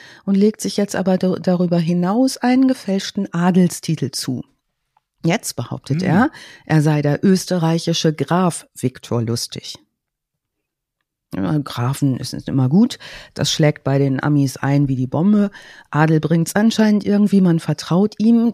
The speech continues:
Speaker 1: Count Lustig wird auch später sein
Speaker 2: <laughs>
Speaker 1: Name sein. Count Lustig,
Speaker 2: Lustig.
Speaker 1: ähm, ist einigermaßen bekannt auf den Überseeschiffen. Also Lustig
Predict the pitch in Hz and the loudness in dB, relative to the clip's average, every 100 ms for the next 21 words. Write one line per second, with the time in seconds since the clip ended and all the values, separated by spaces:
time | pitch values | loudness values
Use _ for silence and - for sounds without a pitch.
0 | - - 180 202 196 190 196 226 - - | -4 -6 0 2 2 4 2 2 -2 -4
1 | - - - - - 208 - 202 - 196 | -6 -8 -8 -8 -6 -10 -6 -8 -6 -8
2 | 170 175 175 185 185 165 165 196 196 - | -4 -2 0 0 -4 -4 -6 -4 -6 -6
3 | 180 175 170 190 - 190 196 139 - - | -6 -4 -2 -2 -2 -4 -2 -4 -6 -18
4 | - 107 - 185 170 170 175 _ - - | -18 -20 -6 0 0 0 -4 _ -20 -20
5 | _ _ - 190 - 175 143 151 160 170 | _ _ -2 -2 0 2 4 4 4 2
6 | 143 - 185 240 - 370 277 - - _ | 0 0 0 -2 -2 2 2 0 -10 _
7 | - 147 - 156 156 143 139 143 131 - | -8 -6 -2 -2 -2 -2 -2 -2 -2 -4
8 | 143 175 254 _ _ _ _ _ _ - | -4 -4 -6 _ _ _ _ _ _ -16
9 | - 190 208 208 240 - 285 - | 0 4 6 6 4 2 -2 -2